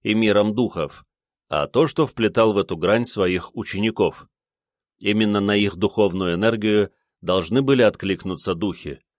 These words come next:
Такого рода вещи гораздо сложнее, чем самому пробовать общаться с духами, так как требует дополнительного уровня защиты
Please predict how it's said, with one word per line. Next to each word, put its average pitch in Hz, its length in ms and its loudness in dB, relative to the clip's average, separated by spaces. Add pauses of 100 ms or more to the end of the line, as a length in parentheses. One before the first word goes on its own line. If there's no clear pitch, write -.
(280)
Такого 98 460 2
рода 92 260 2
вещи 101 360 0
гораздо 90 420 0
сложнее, 95 640 0
чем 87 240 -6
самому 87 440 -2
пробовать 92 520 0
общаться 87 500 -4
с 82 80 -10
духами, 76 540 -6 (360)
так 98 220 -2
как 101 180 -2
требует 101 600 2
дополнительного 95 880 0
уровня 87 480 -2
защиты 98 720 -4